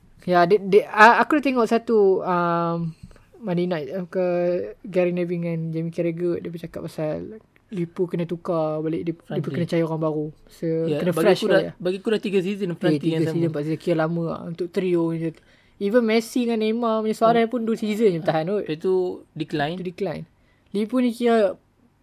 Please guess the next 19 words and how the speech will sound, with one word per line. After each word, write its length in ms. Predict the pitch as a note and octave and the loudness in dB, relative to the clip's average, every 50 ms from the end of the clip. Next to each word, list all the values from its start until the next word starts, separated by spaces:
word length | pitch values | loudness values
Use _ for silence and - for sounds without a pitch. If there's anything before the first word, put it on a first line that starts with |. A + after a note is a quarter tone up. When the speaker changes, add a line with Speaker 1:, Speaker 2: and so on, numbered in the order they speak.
| _ _ _ _ _ _ | _ _ _ _ _ _
Speaker 1:
power 400 | - C4+ A#3 A3+ A#3+ A3+ G#3 F3+ | 0 2 4 4 6 6 6 6
juga 240 | E3 F#3 G#3+ A#3+ G#3 | 4 4 4 2 2
sebab 220 | E3 - G#3 G3 | 2 0 -2 -2
boleh 160 | F#3 G3+ G#3 | 0 2 0
tahan 200 | G3 G3+ G3+ G3+ | 0 0 -2 -4
tiga 220 | F#3+ G#3+ G#3 F#3+ G3+ | -4 -4 -2 0 0
Speaker 2:
Tiga, 80 | F3+ A3 | 0 0
Speaker 1:
season 280 | - G3 A3 G#3+ G3 F3+ | 0 2 4 2 2 2
Speaker 2:
ya. 240 | F3+ D#3 C#3 C#3 C3+ | -2 -6 -8 -2 2
Speaker 1:
top 240 | - F3+ - - _ - | 2 2 2 0 _ -4
Speaker 2:
And 160 | - D#3 D#3 | -4 -4 -4
Speaker 1:
of 80 | - | -2
form. 200 | - G#3+ F3 E3 E3 | -2 -2 -2 -2 -4
Speaker 2:
sekarang 280 | E3 - - - F3+ F3 | -8 -8 -6 -4 -4 -4
pun 120 | G3 G3+ | -4 -6
start 320 | F#3 - - - D#3+ D3 - | -8 -8 -8 -6 -6 -6 -6
nak 200 | D#3 D3+ D3+ - | -8 -10 -10 -10
decline 420 | - D#3 D#3 - D#3+ C#3+ C#3 C#3 C#3 | -10 -12 -12 -8 -8 -8 -6 -6 -8
lah. 120 | C3+ A#2+ | -10 -10